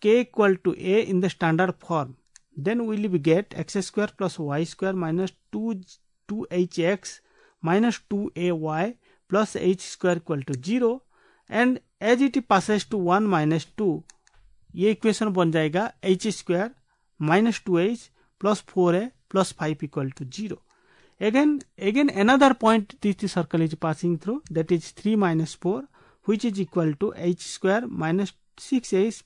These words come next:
plus eight A plus twenty five equal to zero. उनको अगर मैं सॉल्व कर दूं, ये वैल्यू आ जाएगा एच स्क्वायर प्लस टू एच माइनस फिफ्टीन equal to zero।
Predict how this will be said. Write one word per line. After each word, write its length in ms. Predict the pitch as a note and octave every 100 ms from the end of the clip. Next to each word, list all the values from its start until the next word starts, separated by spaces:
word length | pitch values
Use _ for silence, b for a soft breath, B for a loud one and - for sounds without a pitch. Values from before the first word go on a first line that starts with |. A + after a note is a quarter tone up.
| _
plus 220 | F3 F3 - _
eight 320 | F#3+ F#3 F#3+ F3+
A 80 | G3
plus 280 | - F#3 -
twenty 300 | D#3 F3+ -
five 260 | D#3+ D#3+ C#3
equal 220 | C3+ C3+ C#3+
to 100 | C3
zero. 180 | C#3 C#3+ b b b b b -
उनको 280 | A3 A#3+
अगर 300 | C#4 A3+ G#3
मैं 180 | G#3+ G#3+ F#3+
सॉल्व 160 | G3 F#3
कर 140 | F3 D#3
दूं, 160 | F#3+
ये 200 | A3+ F3+
वैल्यू 280 | G3 F3 F3
आ 80 | E3 D3+
जाएगा 340 | D3 D3 G#3 C4+ b b b b -
एच 260 | G3+ A3+ A#3
स्क्वायर 360 | - G3+ G#3+ -
प्लस 220 | G3 F#3+ -
टू 140 | F#3
एच 240 | F3+ G3 G3+
माइनस 360 | E3 D#3 F3
फिफ्टीन 460 | - D3+ - F3 F3+
equal 260 | - C3+ B2+
to 140 | C3 -
zero। 220 | C#3